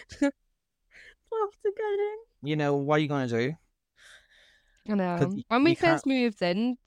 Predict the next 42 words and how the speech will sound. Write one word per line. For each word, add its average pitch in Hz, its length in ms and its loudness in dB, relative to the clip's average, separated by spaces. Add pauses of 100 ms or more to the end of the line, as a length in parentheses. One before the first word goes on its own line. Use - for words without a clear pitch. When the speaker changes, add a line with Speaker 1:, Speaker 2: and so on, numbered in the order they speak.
(140)
Speaker 3:
oh, 202 60 -2
sorry, 180 260 -2
when 196 100 0
we 226 80 0
first 240 220 0
moved 202 220 0
in, 170 460 -6
someone 185 380 0
did 165 180 -2
knock 180 380 -2 (360)
and 180 100 -2
Erin 175 260 0
answered 180 400 -4
and 226 100 0
she - 140 -6
was 208 140 -2
just - 180 -6
talking 185 420 -2
to 208 100 -6
him. 220 120 0
She - 120 -10
was 226 120 -10
lecturing 208 500 -2
him 226 120 2
about 220 340 0 (220)
T 208 180 -2
V 185 140 0
license. 185 420 -4
He 226 80 -2
was 220 120 -4
like, 196 180 -2 (340)
"All 214 80 2
right, 190 140 2
I'll 190 80 0
ring 202 200 2
up 170 80 -2
now." 175 300 -2 (160)
She - 120 -20
was 226 80 -2
like, 240 140 -2
"Okay, 262 340 2
bye." 254 500 0